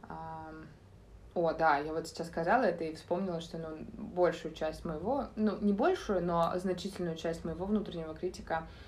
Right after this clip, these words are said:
м, составляет моя учительница начальных классов,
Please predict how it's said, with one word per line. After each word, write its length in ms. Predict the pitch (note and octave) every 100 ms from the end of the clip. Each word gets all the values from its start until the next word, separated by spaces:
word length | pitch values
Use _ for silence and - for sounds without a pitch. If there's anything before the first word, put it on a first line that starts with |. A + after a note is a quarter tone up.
| - - - -
м, 520 | D#3+ D#3 D#3 D#3+ D#3 D#3 - -
составляет 560 | E3+ - E3+ E3 D#3+
моя 320 | E3 D#3+ D#3+ D#3+
учительница 500 | D#3 - - E3 -
начальных 340 | E3 D#3+ D3+
классов, 420 | D3+ - A#3 -